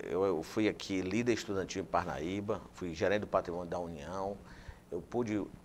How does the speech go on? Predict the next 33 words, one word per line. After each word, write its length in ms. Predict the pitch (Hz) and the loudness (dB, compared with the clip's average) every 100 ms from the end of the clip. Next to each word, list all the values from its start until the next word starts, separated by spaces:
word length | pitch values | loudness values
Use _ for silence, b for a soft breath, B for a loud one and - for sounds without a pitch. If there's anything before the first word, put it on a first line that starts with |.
| - | -6
é, 100 | 85 | -4
liderar 420 | 85 98 101 98 | -2 2 4 6
o 60 | 104 | 4
consórcio 600 | - 104 - - 107 - | 2 -2 -2 4 4 4
Piauí 320 | - 90 95 | 4 4 4
e 20 | 107 | 0
Será 300 | - 90 90 95 85 | 2 4 6 4 2
Maranhão 340 | 92 92 85 | 2 2 2
na, 140 | 87 85 90 87 - | 2 4 4 2 2
na 100 | 87 | 4
área 200 | 90 92 | 4 4
do 140 | 78 | -2
turismo, 580 | - 76 82 104 104 104 - B B B B | -6 -6 -2 -2 -2 -8 -12 B B B B
fui 600 | - - 113 110 104 92 82 | -10 0 4 4 4 0 -2
secretário 480 | - 101 104 104 | 2 4 6 4
de 40 | 98 | 4
governo 360 | 95 78 107 | 0 4 2
de 40 | 95 | 4
Parnaíba, 600 | 95 85 76 95 107 92 | 2 2 2 0 0 0
vice-prefeito 720 | 87 113 - 101 92 120 127 | -2 -4 -2 -2 0 0 0
e 40 | |
prefeito 540 | 139 - 160 160 - 117 | -2 4 4 4 0 0
de 60 | |
Parnaíba. 520 | 120 107 110 80 69 - - - - B B B B | 0 -4 -2 -6 -8 -14 -20 -20 -20 B B B B
Mas 220 | 127 156 | 4 6
eu 100 | 180 | 4
conhecia, 800 | 160 127 - - 120 123 95 82 | 2 0 0 -4 0 6 6 6
assim, 640 | 95 95 - 113 123 107 - B B | 2 0 -2 0 0 0 -4 B B
a 100 | B | B
região 440 | 95 123 123 139 156 | 4 6 4 2 2
norte 340 | 113 123 - | 6 6 4
do 80 | - | -4
estado, 480 | 170 - 58 57 | -8 0 0 0